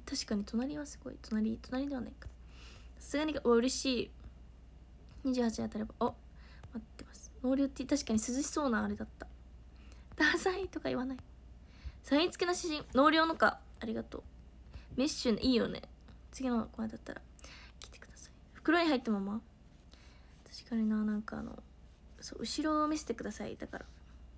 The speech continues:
<laughs> 納涼って言いは。まあ、前後ろ反対に来てもらっても全然いいんですけど。え、うちわでかいんだ。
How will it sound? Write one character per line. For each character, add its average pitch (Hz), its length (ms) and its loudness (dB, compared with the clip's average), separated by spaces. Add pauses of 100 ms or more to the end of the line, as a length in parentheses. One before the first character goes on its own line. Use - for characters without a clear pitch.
(460)
<laughs> - 880 -18
納 226 120 4
涼 226 120 4
っ 220 40 0
て 220 140 -6
言 214 40 0
い 214 60 2
は。 214 140 -2 (2000)
ま 208 140 -2
あ、 - 120 -6
前 269 160 2
後 277 180 -2
ろ 208 160 -2 (500)
反 233 100 -4
対 233 160 -2
に 220 60 0
来 220 60 -12
て 226 100 -4
も 220 100 2
ら 220 60 0
っ - 20 -4
て 220 160 -8
も 208 80 0
全 208 200 -2
然 214 100 -2
い - 20 -2
い 196 40 -4
ん 202 60 -4
で 226 80 -10
す - 100 -12
け - 80 -12
ど。 - 120 -14 (1300)
え、 262 80 6
う 240 40 6
ち 359 140 4
わ 370 80 10
で 262 140 8
か 392 140 6
い 359 120 4
ん 220 120 2
だ。 - 260 0